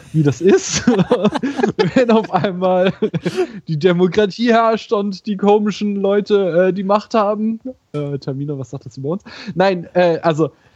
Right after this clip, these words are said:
äh, beim letzten Film hatte ich mich ja auch ganz stark für dieses Worldbuilding stark gemacht.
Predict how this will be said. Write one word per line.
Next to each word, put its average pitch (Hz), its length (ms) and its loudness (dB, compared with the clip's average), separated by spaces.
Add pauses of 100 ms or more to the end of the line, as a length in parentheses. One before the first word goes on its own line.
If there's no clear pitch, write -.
äh, 147 140 4
beim 147 220 2
letzten 170 220 -2
Film 165 160 -2
hatte 143 160 2
ich - 60 -14
mich 143 140 -8
ja 143 60 4
auch 131 100 2
ganz 135 200 -2
stark 135 280 2
für 143 120 -2
dieses 120 500 -2
Worldbuilding 123 840 2
stark 107 380 -2
gemacht. 101 560 -4